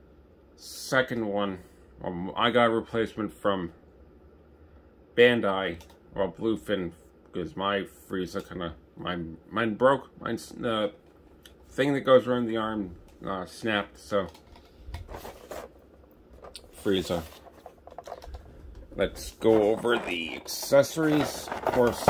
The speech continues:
yeah, this is seller. And it opens up on this side.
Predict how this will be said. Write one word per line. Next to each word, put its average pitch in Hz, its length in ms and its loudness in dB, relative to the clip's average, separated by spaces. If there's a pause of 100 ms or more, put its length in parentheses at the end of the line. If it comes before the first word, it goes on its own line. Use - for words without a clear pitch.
yeah, 101 120 2
this - 260 0
is - 140 -2
seller. 117 460 6 (760)
And 98 220 0
it 87 60 -2 (180)
opens 98 360 2
up 87 160 2
on 85 100 0
this 101 220 0
side. 117 280 4